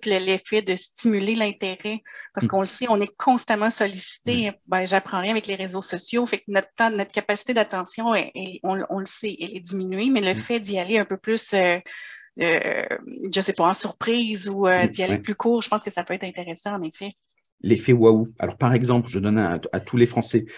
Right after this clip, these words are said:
Speaker 2: euh, qui sont intéressés par l'effet waouh, euh, à moindre coût, euh, interviewer Julie. Alors, euh, pourquoi ? Parce qu'en fait, vous allez permettre à des Français dans un métier,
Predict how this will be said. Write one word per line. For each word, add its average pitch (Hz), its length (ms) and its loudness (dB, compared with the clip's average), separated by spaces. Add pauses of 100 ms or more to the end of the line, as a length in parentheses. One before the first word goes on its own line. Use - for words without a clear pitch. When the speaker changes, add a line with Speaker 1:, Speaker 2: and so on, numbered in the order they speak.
(280)
Speaker 2:
euh, 92 220 4
qui - 160 -4
sont - 160 4
intéressés 107 360 4
par 92 120 2
l'effet 95 220 6
waouh, 110 480 6
euh, 73 60 -4
à 78 120 0
moindre 92 280 2
coût, 185 300 0 (460)
euh, 104 220 4
interviewer 135 760 4
Julie. 117 360 0 (1160)
Alors, 90 320 4
euh, - 60 0 (100)
pourquoi ? 131 340 6
Parce - 200 2
qu'en 120 120 4
fait, 165 260 6 (180)
vous 123 180 4
allez 160 160 8
permettre 143 440 2
à 95 40 2
des 104 100 0
Français 131 380 2
dans 98 220 4
un 104 40 6
métier, 123 460 6